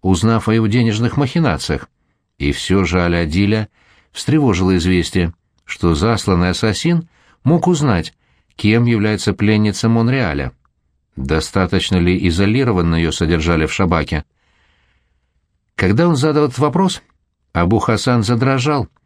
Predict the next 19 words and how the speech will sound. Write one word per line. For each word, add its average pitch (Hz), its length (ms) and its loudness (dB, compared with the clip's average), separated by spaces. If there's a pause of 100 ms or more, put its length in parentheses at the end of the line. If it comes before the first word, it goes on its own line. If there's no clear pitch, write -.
(260)
но 82 180 2
отнюдь 90 360 0
не 104 160 2
из 104 80 -4
страха, 143 520 -4 (220)
от 73 160 -2
гнева. 85 480 0 (1700)
«Вы 87 160 2
даже 101 260 0
не 107 100 2
можете 104 300 0
себе 101 260 0
представить, 113 680 -2 (420)
господин, 82 720 0 (260)
какое 87 300 0
непростое 95 600 0
дело 117 300 0
поручили 87 500 0
мне, 104 360 0